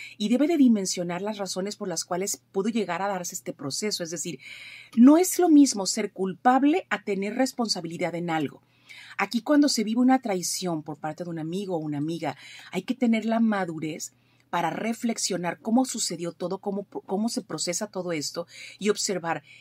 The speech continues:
si nosotros de alguna forma hemos llegado a contribuir de alguna forma inconsciente a tener algo de responsabilidad solo en la parte que nos toca. No más, no andar cargando lo que no nos toca.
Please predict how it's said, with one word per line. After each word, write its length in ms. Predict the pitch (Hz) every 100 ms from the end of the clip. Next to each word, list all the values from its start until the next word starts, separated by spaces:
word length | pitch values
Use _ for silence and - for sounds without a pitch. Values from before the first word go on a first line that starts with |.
| -
si 200 | - 262
nosotros 500 | 262 262 240 180 170
de 80 | 160
alguna 260 | 151 185 240
forma 400 | - 226 143 123 _ _ -
hemos 280 | 202 233 240
llegado 300 | 202 185 196
a 60 |
contribuir 720 | - 190 185 190 175 190 151 135 _
de 120 | - 175
alguna 240 | 185 208
forma 400 | 208 190 196 214 _ -
inconsciente 760 | 208 254 262 247 160 135 170 - - - -
a 80 |
tener 280 | - 208 214 -
algo 240 | 233 240
de 100 | 214
responsabilidad 800 | 196 233 240 254 247 208 196 190
solo 260 | - 226 254
en 60 |
la 120 | 277 -
parte 240 | 165 202
que 80 | 208
nos 180 | 151 -
toca. 240 | - - _ _ _ -
No 140 | 156
más, 260 | 131 - -
no 60 |
andar 220 | 147 156
cargando 320 | 190 196 180 185
lo 100 | 175
que 80 | 120
no 80 |
nos 140 | 120 120
toca. 240 | 185 -